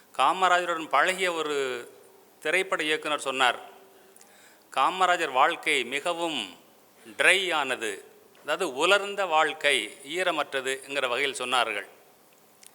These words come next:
அப்போ நாங்க அவரை பற்றி ஆராய்ச்சி பண்ணி, அது ஒரு படமாக உருவாக்கி, படம் ஓடிக்கொண்டிருக்கும் போது சத்தியமூர்த்தி பவனில் அதே இயக்குனரை சந்தித்தேன்.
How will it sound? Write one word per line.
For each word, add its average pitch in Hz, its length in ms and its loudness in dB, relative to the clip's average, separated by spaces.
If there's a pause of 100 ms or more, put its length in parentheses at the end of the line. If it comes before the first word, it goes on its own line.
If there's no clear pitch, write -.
(1000)
அப்போ 143 760 0
நாங்க 170 300 2
அவரை 170 200 0
பற்றி 175 200 -4
ஆராய்ச்சி 160 400 4
பண்ணி, 160 260 -4
அது 175 180 0
ஒரு 143 680 -4 (460)
படமாக 160 540 2
உருவாக்கி, 156 680 2 (2750)
படம் 180 540 2
ஓடிக்கொண்டிருக்கும் 175 760 -2
போது 185 240 -2
சத்தியமூர்த்தி 196 600 -2
பவனில் 175 300 0
அதே 170 520 2
இயக்குனரை 160 280 -4
சந்தித்தேன். 139 580 -2